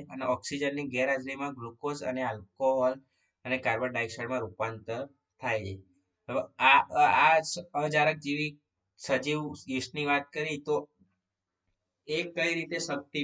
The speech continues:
પ્રાપ્ત કરે હવા વિના? આપણે હવામાં ઓક્સિજન લઈએ એનાથી આપણને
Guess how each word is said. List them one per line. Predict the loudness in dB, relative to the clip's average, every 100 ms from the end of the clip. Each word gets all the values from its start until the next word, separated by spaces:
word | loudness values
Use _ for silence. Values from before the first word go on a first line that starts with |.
| 0
પ્રાપ્ત | 0 0 -4 -2
કરે | 2 2
હવા | 2 0 2 0
વિના? | -2 -2 -2 -4 -12 _ _ _ _ _ _ _ _ _
આપણે | 4 4 4 2
હવામાં | 4 4 4 2 0
ઓક્સિજન | -2 -4 -2 0
લઈએ | 0 2
એનાથી | 0 -2 -4 -6
આપણને | -4 -6 -6 -6